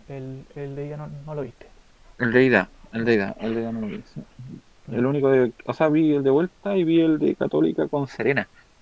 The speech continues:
Speaker 1: Ah, ya, el
Speaker 2: Que ese
Speaker 1: fue
Speaker 2: fue el otro que
Speaker 1: el fin de
Speaker 2: estuve ahí.
Speaker 1: semana. Ya, eh, Javier, así
Speaker 2: Sí.
Speaker 1: bien,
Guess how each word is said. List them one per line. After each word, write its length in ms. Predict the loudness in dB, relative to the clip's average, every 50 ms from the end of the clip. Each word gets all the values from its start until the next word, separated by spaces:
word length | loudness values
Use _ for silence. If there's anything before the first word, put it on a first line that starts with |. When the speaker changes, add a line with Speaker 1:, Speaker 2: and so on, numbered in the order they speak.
| _ _ _ _ _ _ _ _ _ _ _
Speaker 1:
Ah, 220 | -8 -6 -6 -6 -8
ya, 200 | -10 -10 -10 -12
el 60 | -14 -6
Speaker 2:
Que 120 | -6 -2
ese 120 | 0 0
Speaker 1:
fue 60 | 0 0
Speaker 2:
fue 80 | 0
el 60 | 0
otro 180 | 0 0 -2 -2
que 140 | -2 -4 -4
Speaker 1:
el 580 | -4 -4 -6 -8 -10 -12 _ _ _ -20 -18 -18
fin 120 | -16 -12 -8
de 60 | -2
Speaker 2:
estuve 80 | 0 2
ahí. 140 | 4 4 2
Speaker 1:
semana. 240 | 0 -2 -6 -10 -14 -20 _ _ _ -20 -20 -18 -18 -16
Ya, 120 | -16 -18 -18 _ _ _ _
eh, 380 | -12 -10 -10 -8 -10 -10 -12 -14 -16 _ -20 _ _ _ -20 -20 -18 -12
Javier, 240 | -8 -6 -4 -4 -4
así 180 | -6 -6 -4 -4
Speaker 2:
Sí. 80 | -2 -2 -2 -4 -8 -12 -18 -20 -20 -18 -16 -14 -10
Speaker 1:
bien, 640 | -10 -10 -8 -8 -10 -10 -10 -12 -12 -14 -16 -18